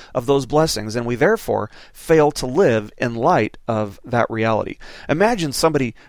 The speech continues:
breaking into your house to steal everything that you have, and you're just sitting right there on the couch in the living room watching it all happen. Now, imagine that you're sitting there watching it happen, but you do have a weapon, you're armed, and you realize that the thief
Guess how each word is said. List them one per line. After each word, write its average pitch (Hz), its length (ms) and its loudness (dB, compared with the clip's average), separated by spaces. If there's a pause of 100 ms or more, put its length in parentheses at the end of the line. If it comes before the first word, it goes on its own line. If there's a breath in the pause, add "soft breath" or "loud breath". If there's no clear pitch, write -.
breaking 147 420 0
into 127 180 -4
your 107 160 -4
house - 420 -4
to - 100 -8
steal 160 440 4
everything 135 400 -2
that 135 100 -4
you 127 120 -2
have, 107 360 -4 (220 soft breath)
and 147 280 0 (280)
you're 202 120 -2
just 214 200 -4
sitting 196 380 0
right 143 260 -4
there 180 220 4
on 160 100 2
the 147 60 -2
couch 165 400 4
in 135 80 -2
the 127 80 -2
living 147 240 2
room 120 220 -6
watching 127 340 -2
it 143 80 0
all 143 140 4
happen. 160 420 0 (600 loud breath)
Now, 147 180 6
imagine 165 540 0
that 139 80 0
you're 135 140 -2
sitting 202 360 2
there 120 160 4
watching 139 460 0
it - 80 -2
happen, 147 400 0
but 127 180 0
you 143 480 0
do 226 200 -4
have 190 180 2
a 151 40 -2
weapon, 120 340 -2
you're 107 180 -8
armed, 156 400 -4 (340 loud breath)
and 147 240 2
you 143 220 0
realize 117 580 4
that 123 160 -4
the 127 80 -8
thief - 460 -10